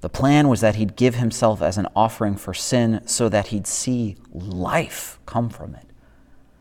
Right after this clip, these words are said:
Life, life,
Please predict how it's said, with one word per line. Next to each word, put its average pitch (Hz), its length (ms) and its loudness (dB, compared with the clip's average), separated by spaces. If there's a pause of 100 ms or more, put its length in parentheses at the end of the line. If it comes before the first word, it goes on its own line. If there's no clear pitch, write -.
(540)
Life, - 800 -12 (220)
life, - 920 -14